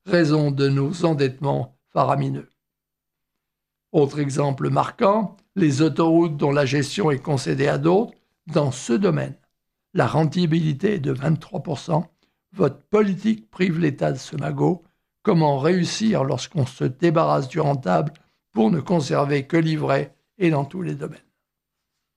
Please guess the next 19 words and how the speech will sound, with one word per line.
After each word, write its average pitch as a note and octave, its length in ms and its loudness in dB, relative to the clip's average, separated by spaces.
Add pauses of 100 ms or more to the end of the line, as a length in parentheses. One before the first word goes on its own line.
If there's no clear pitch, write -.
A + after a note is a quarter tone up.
(500)
Je F#3+ 160 2
crois G3 640 0 (240)
voir F3+ 420 2
avec D3 220 0
vos C#3+ 260 0
agissements E3 760 0 (260)
un C#3+ 280 2
encouragement E3 840 2
pour E3+ 180 -2
des D#3+ 120 2
prises D#3 280 -2
de E3+ 60 0
participation C#3+ 840 -4
étrangères C#3+ 460 -2
dans D3+ 140 -2
nos D3 220 -2
entreprises. D3 440 -6 (840)
Elles D3+ 160 2
sont C#3 420 0